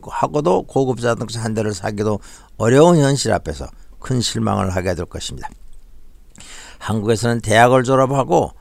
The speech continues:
남이 부러워할 정도로 호화로운 결혼식도 올렸고 못-, 무사람의 선명을 받는 직장에서 과장 또는 부장의 직분을 갖고 위신과 품위를 지켰는데 이것에서 망리를 해야 하는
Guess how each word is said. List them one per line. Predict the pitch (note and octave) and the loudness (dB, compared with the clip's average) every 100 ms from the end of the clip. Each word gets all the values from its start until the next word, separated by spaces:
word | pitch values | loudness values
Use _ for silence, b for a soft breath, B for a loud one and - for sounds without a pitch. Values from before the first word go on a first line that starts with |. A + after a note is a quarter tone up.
| b b - | b b -2
남이 | G#2+ A#2 C3 A#2 | 4 6 4 0
부러워할 | - B2+ B2 A2+ A2 | 0 2 4 4 2
정도로 | - G#2+ G#2+ G2 G#2 G#2 G2 | -2 -4 -2 0 2 2 0
호화로운 | F2+ - B2 E3+ F3 E3+ E3 | -2 0 4 6 6 4 0
결혼식도 | D3+ A#2+ B2 G#2 - | 0 0 0 -2 -4
올렸고 | G2+ A2 D3 F2+ - b b - | -2 0 0 -4 -8 b b -12
못-, | F#2 A2 - - | -6 -4 -4 -6
무사람의 | A#2 B2 C#3+ B2+ A#2+ A2+ | -4 0 4 4 4 0
선명을 | G#2+ - B2 A#2 A2 G#2 | -2 -4 -2 0 0 -2
받는 | - G#2 G#2+ G#2 | -4 -4 -4 -4
직장에서 | - - A2 G#2 F#2+ F#2 | -8 -6 -4 -2 -4 -6
과장 | - - A2+ C#3 C#3+ D3 | -6 -4 0 0 -2 -6
또는 | - D3 C3+ | -4 -2 -2
부장의 | B2+ A#2+ C3 B2+ A#2 | -4 -2 0 0 -2
직분을 | A2 - A#2 A2 | -6 -6 -4 -4
갖고 | A2 F#2+ - G#2 B B B B - | -4 -6 -4 -4 B B B B -4
위신과 | C#3 C#3+ D3+ D3 C3 | -2 0 -2 4 4
품위를 | A#2 - E3+ E3+ D#3+ D3 | 4 0 0 2 2 0
지켰는데 | - - C3+ A2 D#2 A1+ b b b | -4 0 2 2 -2 -6 b b b
이것에서 | G#2+ A2+ A#2 G2 G#2+ | -4 2 2 0 -4
망리를 | G2+ G2+ A#2+ C#3+ C#3 C#3+ | 0 0 0 0 2 4
해야 | C#3 C3+ B2+ | 4 4 4
하는 | A#2+ B2+ B2 | 4 2 -4